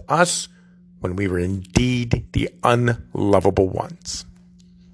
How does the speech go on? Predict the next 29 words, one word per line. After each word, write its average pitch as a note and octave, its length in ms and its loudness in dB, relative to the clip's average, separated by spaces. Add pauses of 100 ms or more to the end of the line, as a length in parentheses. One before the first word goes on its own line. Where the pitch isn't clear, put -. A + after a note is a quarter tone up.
(520)
And B2 140 2
he B2+ 60 8
proved C3 480 6
it A#2 80 0
by A2+ 120 6
taking B2+ 380 2
our G#2+ 140 4
hatred E3+ 520 2
for G#2 140 -4
him F2 500 -8 (480)
and A2+ 220 2
replacing B2+ 880 2
our A2 140 2
sinful E3+ 600 0
love C3+ 400 4
of G#2 200 -2
ourselves - 840 -4 (800)
with - 160 -4
true E3 420 6
godly A#2 460 2
love E2 260 -6
for - 220 -4
one D#2+ 220 -8
another, F2+ 500 -4 (1300)
even E3+ 420 6
when B2 220 4
we G#2+ 160 0
sin C#3 680 2
again G2+ 680 0